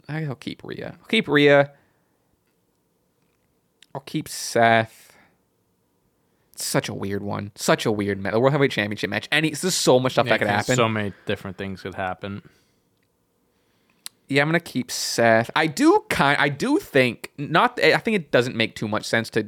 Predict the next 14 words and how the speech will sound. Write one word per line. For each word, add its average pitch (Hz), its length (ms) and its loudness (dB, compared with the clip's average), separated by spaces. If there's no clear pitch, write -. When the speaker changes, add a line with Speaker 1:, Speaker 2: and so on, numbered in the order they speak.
Speaker 1:
have 110 280 0
it 113 80 4
as 107 100 0
a 110 60 0
bonus 113 300 0
point, 131 360 -4
but - 140 0
I 131 60 -4
really 170 340 4
do 117 200 0
think 95 200 -6
Damian's - 340 -8
cashing - 380 -10
in. - 180 -12